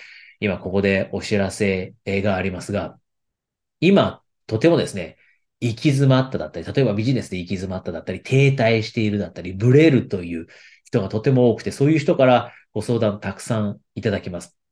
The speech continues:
で、根底にあるのは何かというと、モチベーションを失ってしまったというところなんですね。で、あなたももし今、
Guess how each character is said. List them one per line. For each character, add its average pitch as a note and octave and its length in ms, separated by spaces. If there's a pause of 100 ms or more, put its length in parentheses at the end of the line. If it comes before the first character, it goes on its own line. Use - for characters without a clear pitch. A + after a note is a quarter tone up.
(100)
で、 C#3 80
根 C3+ 80
底 D#3 380
に D#3+ 100
あ D#3+ 80
る D3 60
の G#2 100
は F#2+ 80
何 A2+ 200
か G2 100
と - 80
い F#2+ 60
う G2 100
と、 B2+ 320 (340)
モ G2 180
チ B2+ 140
ベ C3 100
ー - 40
シ C#3 100
ョ C3 60
ン G2+ 100
を - 40
失 G2+ 220
っ G#2+ 120
て A2 100
し A#2 100
ま A2 100
っ A2 100
た A2 100
と - 100
い D#2 80
う E2 140 (100)
と - 120
こ G#2 80
ろ E2+ 80
な C#2+ 100
ん - 20
で - 60
す - 100
ね。 B2 300 (220)
で、 C3 160
あ A2 80
な D#3 100
た D#3 140
も C3+ 80
も D3+ 140
し D3+ 140
今、 A#2+ 340